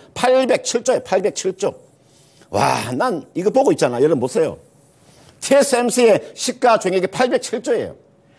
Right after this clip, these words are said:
그런데 삼성전자가 사백사십밖에 안 된다는 것은요, 결국은 나중에 삼성전자도 시가총액이 늘어날 것이라는 제가 지금 이야기해드리고 싶은 거니까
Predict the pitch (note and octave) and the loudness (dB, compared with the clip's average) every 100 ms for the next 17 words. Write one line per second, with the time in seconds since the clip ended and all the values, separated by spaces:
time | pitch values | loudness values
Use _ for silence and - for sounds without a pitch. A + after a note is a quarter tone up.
0 | _ _ _ - B3+ G3+ G3 D#3+ - - | _ _ _ 0 2 4 4 4 0 -4
1 | B3+ C#4 D4 D#4 C#4 F#3 F3+ A3+ A3 - | -2 0 2 2 2 2 4 4 2 0
2 | - - F3 F3 G#3 - - D#3+ D#3+ D3 | -6 -4 -2 0 -2 -6 -8 -6 -4 -4
3 | C#3 C#3+ E3+ F3 E3+ D#3+ C3+ E3+ G3+ B2 | -4 -4 0 0 0 -4 0 2 2 0
4 | - _ _ _ - B3 C#4+ D4+ E4 A#3+ | -8 _ _ _ -2 2 2 2 2 2
5 | F#3 G#3+ F3+ - - F#3 E3+ F3+ F3 C3+ | 0 0 -2 -6 -10 -8 -6 -6 -6 -4
6 | C#3+ D3+ F3 - - _ _ _ _ _ | -2 2 0 0 -10 _ _ _ _ _
7 | - E3 - D3 C3+ C3+ - C3 B2+ A#2+ | -16 -14 -4 0 2 0 -4 -6 -2 0
8 | E3 B2+ A2+ C3+ C3+ C3+ C3 C3 B2 C3+ | 0 -2 -4 -6 -6 -6 -2 -2 -2 -2
9 | A#2 A2+ C3+ C#3+ D3+ C3+ C3 - C3 C#3 | 0 0 0 0 0 0 -4 -6 -4 -4
10 | C3+ C3 D#3+ - | -2 2 0 0